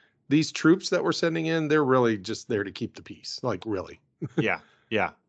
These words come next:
Speaker 1: They're
Speaker 2: That's
Speaker 1: just
Speaker 2: what
Speaker 1: gonna
Speaker 2: they
Speaker 1: go
Speaker 2: thought.
Speaker 1: in, it's gonna be fine,
Speaker 2: Yep,
Speaker 1: right?
Speaker 2: they're just gonna
Speaker 1: And
Speaker 2: surrender.
Speaker 1: a friend of mine sent me a note. He lives in France, and he, his neighbor is Ukrainian, and his aunt still lives in Ukraine, and his other aunt lives in Russia.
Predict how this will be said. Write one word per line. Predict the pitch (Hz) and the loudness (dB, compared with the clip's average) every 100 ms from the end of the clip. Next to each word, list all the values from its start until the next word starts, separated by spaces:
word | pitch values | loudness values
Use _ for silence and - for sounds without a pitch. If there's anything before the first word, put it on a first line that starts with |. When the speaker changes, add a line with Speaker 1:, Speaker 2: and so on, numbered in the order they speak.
| _ _ - | _ _ 0
Speaker 1:
They're | 117 | 2
Speaker 2:
That's | 120 | 2
Speaker 1:
just | 113 | 2
Speaker 2:
what | |
Speaker 1:
gonna | 135 | 2
Speaker 2:
they | 101 | 2
Speaker 1:
go | 95 87 | 2 0
Speaker 2:
thought. | 101 | -2
Speaker 1:
in, | 101 _ _ | -10 _ _
it's | 107 - | -12 -8
gonna | 98 90 | -6 -6
be | 85 | -8
fine, | - 90 - _ _ 117 | -10 -16 -18 _ _ -6
Speaker 2:
Yep, | 95 98 | -4 -4
Speaker 1:
right? | - 104 | -8 -10
Speaker 2:
they're | 95 | -10
just | 90 - | -10 -2
gonna | 147 190 | 2 4
Speaker 1:
And | |
Speaker 2:
surrender. | 120 92 90 90 90 _ _ _ _ | 4 0 -6 -10 -12 _ _ _ _
Speaker 1:
a | _ - | _ -2
friend | 147 | -2
of | 139 | 0
mine | 107 95 90 | -2 -2 -6
sent | 139 110 | -6 -6
me | 101 | -6
a | |
note. | 98 113 98 110 | -4 -4 -6 -6
He | 117 | -6
lives | 101 95 | -6 -8
in | - | -10
France, | 117 104 98 - | -4 -4 -4 -8
and | 95 95 - | -12 -12 -14
he, | 104 104 90 - _ - | -12 -8 -8 -12 _ -14
his | 90 | -8
neighbor | 104 101 92 | -6 -4 -4
is | 92 | -6
Ukrainian, | 85 107 101 95 85 85 _ _ _ _ _ _ _ 151 | -8 -4 -4 -4 -8 -12 _ _ _ _ _ _ _ -2
and | 98 92 87 90 - _ _ | 0 0 -2 -6 -14 _ _
his | - 110 101 - | -4 -2 -4 -4
aunt | 123 143 147 - | 0 2 0 -4
still | - 131 | 0 2
lives | 123 110 117 | 2 0 -2
in | 104 | -4
Ukraine, | 98 - 117 104 85 85 - - | -6 -4 -2 -2 -4 -8 -12 -8
and | 95 | -6
his | 90 - | -6 0
other | 139 156 123 104 | 2 4 2 0
aunt | 101 98 | -6 -6
lives | 101 92 | -8 -6
in | 98 101 | -6 -2
Russia. | 104 - 82 | -2 -2 -4